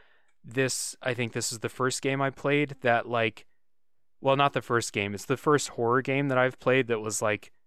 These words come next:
you know, mess with my emotions, make me, like, question a lot of things that games don't really get into. Um, and I'm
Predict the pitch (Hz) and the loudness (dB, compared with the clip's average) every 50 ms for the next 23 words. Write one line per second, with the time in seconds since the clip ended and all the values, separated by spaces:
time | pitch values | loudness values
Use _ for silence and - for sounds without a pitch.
0 | _ _ _ _ _ _ _ - 110 104 98 95 95 95 - - _ _ _ _ | _ _ _ _ _ _ _ -6 -2 0 0 0 0 -4 -8 -14 _ _ _ _
1 | _ _ _ - - 120 113 113 117 - - 127 113 - 117 113 110 107 107 110 | _ _ _ -12 -6 0 0 0 0 0 -2 -6 -4 0 0 0 0 2 0 0
2 | 110 113 - - 120 110 107 104 - 110 107 107 104 - 117 107 107 104 101 101 | 0 0 0 -2 -2 -4 -4 -6 -4 -2 -2 -2 -2 -4 -4 -4 -2 -2 -2 -4
3 | 98 - _ _ _ _ _ _ - 127 113 101 95 - - - - _ - - | -6 -8 _ _ _ _ _ _ -12 -8 -8 -6 -8 -8 -14 -20 -20 _ -2 0
4 | 131 113 - - - 120 117 113 110 104 107 107 107 - - 113 110 110 110 - | 0 2 2 0 -4 -4 -4 0 0 0 0 0 -2 -6 -6 -6 -6 -6 -6 -6
5 | - 104 - - 104 104 104 101 - 110 104 110 107 113 110 110 104 101 107 104 | -8 -10 -8 -6 -6 -6 -6 -6 -6 -6 -6 -6 -6 -4 -4 -4 -4 -6 -6 -6
6 | 101 101 107 113 - - 127 120 123 127 - - - - _ _ _ _ _ _ | -6 -6 -6 -8 -4 -4 -2 -2 -2 -2 -4 -8 -20 -20 _ _ _ _ _ _
7 | _ - 117 107 101 98 98 98 107 - - - _ _ _ - 110 110 107 104 | _ -10 -8 -6 -6 -6 -8 -10 -12 -14 -18 -20 _ _ _ -6 -2 0 0 0
8 | 101 101 101 - | 0 -2 -6 -10